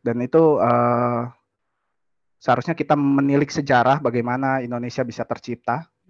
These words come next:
Eh, kalau bukan lewat aksi massa, apa yang bisa dilakukan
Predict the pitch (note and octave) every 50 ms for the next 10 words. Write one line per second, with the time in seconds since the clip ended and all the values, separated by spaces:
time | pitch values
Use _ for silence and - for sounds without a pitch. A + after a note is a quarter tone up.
0 | - _ _ _ - - A#2+ A2+ A2 G#2+ G#2 - B2+ A#2+ A2+ A#2 A2+ - A#2+ A#2+
1 | A#2 A#2 - - - - C3 A#2+ A2+ A2 - - D3+ D3+ D3 C#3+ _ _ _ _
2 | _ _ _ _ _ - - - - C3+ C3 A#2+ A#2 A2 A2 - A#2 A2+ A2 G#2
3 | - A2+ - A2+